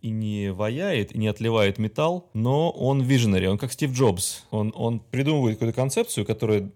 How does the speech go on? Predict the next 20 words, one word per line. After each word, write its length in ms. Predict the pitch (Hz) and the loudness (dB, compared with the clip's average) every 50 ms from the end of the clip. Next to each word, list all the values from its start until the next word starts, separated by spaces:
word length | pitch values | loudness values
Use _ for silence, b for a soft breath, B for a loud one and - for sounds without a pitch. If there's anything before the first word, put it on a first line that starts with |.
| _ | _
никто 200 | - 123 120 143 | -6 -4 0 0
не 100 | 131 113 | 0 0
воплощал 340 | 107 95 110 110 - 127 113 | 0 0 0 0 0 0 0
до 120 | 101 101 | 2 2
этого 400 | 101 98 - - 92 92 95 - - | 2 0 0 -2 -4 -4 -4 -4 -6
на 140 | 107 104 98 | -6 -4 -4
таком 260 | 107 - 107 101 - | -4 -2 -4 -4 -2
уровне, 480 | - 135 123 107 98 95 95 92 95 - - _ | -2 0 0 0 0 -2 -4 -6 -6 -8 -8 _
и 80 | - 131 | -2 -2
нанимает 520 | 143 151 151 151 156 160 156 143 123 120 | 0 0 0 -2 0 0 2 2 2 0
людей, 360 | 120 120 120 139 180 214 214 - | -2 -4 -2 -2 -2 -2 -2 -4
он 100 | - 113 | -6 -6
как 120 | - 131 - | -6 -6 -4
стартап, 440 | - 165 165 - - 107 95 - - | -2 -2 0 2 2 2 2 0 -2
он, 160 | 110 110 110 - - | -8 -8 -8 -6 -6
он 160 | 117 113 117 | -4 -4 -2
нанимает 560 | 120 131 139 139 135 123 113 104 101 - - _ - | -2 -2 -2 -2 0 0 0 -2 -2 -6 -14 _ -10
там 180 | 101 98 101 | -8 -8 -8
какого-нибудь 400 | 98 104 98 113 113 107 104 95 | -8 -8 -6 -4 -4 -4 -4 -4
металлурга, 1120 | - 117 113 139 139 127 120 123 131 135 135 120 117 117 117 110 107 104 104 104 101 101 | -4 -4 0 2 2 2 2 2 2 2 0 0 2 2 2 2 2 0 0 0 -2 -4